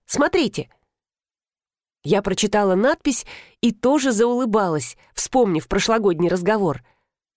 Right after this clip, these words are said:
«Вы Марфа, как ваши дела?» И вдруг собеседница громко воскликнула:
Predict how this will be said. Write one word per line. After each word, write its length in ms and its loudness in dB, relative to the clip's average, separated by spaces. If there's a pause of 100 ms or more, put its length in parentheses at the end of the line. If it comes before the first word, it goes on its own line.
(240)
«Вы 260 2
Марфа, 580 0 (300)
как 240 0
ваши 260 0
дела?» 360 0 (1300)
И 120 2
вдруг 360 0
собеседница 800 0
громко 400 0
воскликнула: 760 -2